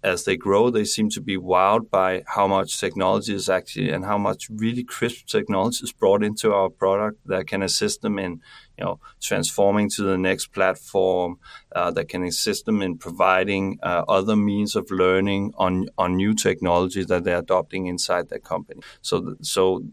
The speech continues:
you know, our, our typical scenario is actually to try and understand what is, what is the customer's pain right now,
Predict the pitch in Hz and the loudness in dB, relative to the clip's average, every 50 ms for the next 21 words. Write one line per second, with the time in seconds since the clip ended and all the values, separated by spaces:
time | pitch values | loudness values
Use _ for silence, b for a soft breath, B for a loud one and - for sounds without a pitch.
0 | - _ _ - 101 98 98 95 - - - 95 95 92 90 - _ _ _ _ | -16 _ _ -6 -2 0 0 -2 -2 -2 0 2 2 2 2 -2 _ _ _ _
1 | _ - - 87 - - - - - 131 131 147 127 - 120 107 - - 110 101 | _ -2 0 0 0 -2 -2 0 2 2 2 2 0 2 0 0 0 0 -2 0
2 | 95 95 95 95 101 107 107 101 95 90 - - 101 98 95 - - 107 95 - | 2 2 2 4 4 4 2 0 0 -2 0 0 0 0 0 -2 -6 -8 -8 -8
3 | - - - - - 98 101 107 113 110 92 85 80 - - - 98 95 98 95 | -10 -10 -6 -2 0 2 2 2 2 0 -2 -2 -4 -4 -2 0 0 0 0 0
4 | 95 101 101 104 107 - - - _ 92 98 98 107 107 - - 95 - - 92 | 0 0 0 0 -2 -6 -8 -10 _ -2 0 0 0 0 -4 -6 -4 -2 0 -2
5 | 90 - - 104 90 - - - 98 101 104 107 104 101 95 95 - 98 98 101 | -2 -2 -4 -6 -6 -6 -8 -6 -4 -2 0 0 0 0 0 0 0 0 0 0
6 | 107 | -2